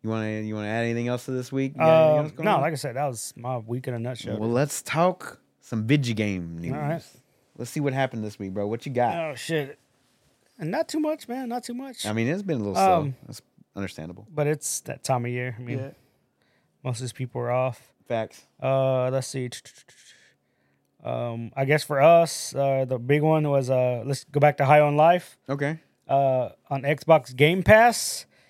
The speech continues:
Speaker 2: it is the biggest third-party launch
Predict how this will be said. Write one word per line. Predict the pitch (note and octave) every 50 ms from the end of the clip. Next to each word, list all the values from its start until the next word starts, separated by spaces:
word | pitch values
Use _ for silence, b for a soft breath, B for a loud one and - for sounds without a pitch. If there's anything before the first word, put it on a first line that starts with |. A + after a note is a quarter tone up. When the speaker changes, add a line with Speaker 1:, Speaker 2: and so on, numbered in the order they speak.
| _ _ _
Speaker 2:
it | - D3 D3
is | D#3+ D#3+ D3+ C3+ C3
the | D#3 E3+ D#3+ D3+ D3+ C#3+ C#3 C3+ A#2+ - _ _ _ _ _ C3 B2 A#2+
biggest | A#2 F3 G3+ F#3 F3 D#3+ C#3+ C3+ - - - - _ _ _ _
third-party | E3 D#3+ E3 F3 D3 - - F3 E3+ E3+ D#3+
launch | D3 D3+ D#3 E3+ F3 F3 A2+ - - - -